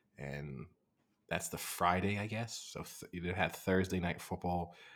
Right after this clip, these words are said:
Friday, that will happen. College football, Premier League, all the European leagues. Then on Saturday, Rugby World Cup matches Saturday, and all of the N F L Sunday, Monday. It's gonna be, when we record that particular podcast, I might be having to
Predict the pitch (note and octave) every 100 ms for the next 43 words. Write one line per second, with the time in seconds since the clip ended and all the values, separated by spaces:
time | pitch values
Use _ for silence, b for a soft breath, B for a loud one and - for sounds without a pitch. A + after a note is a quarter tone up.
0 | b - - F2 F2+ F2 E2 E2 F2 F#2
1 | E2 E2 E2+ E2 - - - E2+ E2 -
2 | E2 E2+ E2 - E2+ E2 D#2+ E2 E2+ F#2+
3 | F2+ E2 E2 E2+ F2 E2 D#2+ E2 F2 E2+
4 | E2+ - - - F2 F2 E2+ E2+ E2+ E2
5 | D2+ D2+ D2 - E2+ F2 D#2+ - - -
6 | E2 E2 E2 E2 E2 _ _ _ _ -
7 | E2 - E2+ E2+ D#2+ E2+ E2 E2 F2 F2
8 | - F2 E2 - E2 D#2+ D#2+ D#2+ E2 E2
9 | E2 D#2+ - E2+ D#2+ D#2 C#2+ D2+ - _
10 | _ _ _ _ _ _ _ _ _ _
11 | - F2+ F2+ F2+ - F#2+ F2 E2+ - -
12 | E2 E2 D#2+ E2+ E2 - D#2 - E2+ D#2
13 | D#2+ D2 D#2 D2 D#2 - E2 D#2+ E2 D#2
14 | D2 D2